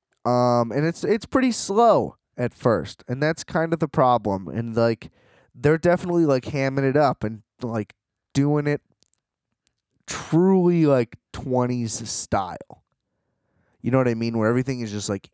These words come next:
insanely animated and, like, cartoonish and crazy. And I don't know. Y-, it's,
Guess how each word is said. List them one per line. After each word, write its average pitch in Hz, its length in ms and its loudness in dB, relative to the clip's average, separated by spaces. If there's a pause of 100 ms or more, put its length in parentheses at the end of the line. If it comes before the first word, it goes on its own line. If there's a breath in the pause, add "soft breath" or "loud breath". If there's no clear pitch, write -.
insanely 120 1080 -6 (100)
animated 107 680 -6
and, 101 160 -8
like, 87 200 -10
cartoonish 113 720 -4
and 107 100 -16
crazy. 123 680 -2 (1600 soft breath)
And 135 400 0
I 117 160 4
don't 147 120 -2
know. 170 240 -2 (220)
Y-, 117 160 -4
it's, 120 260 -2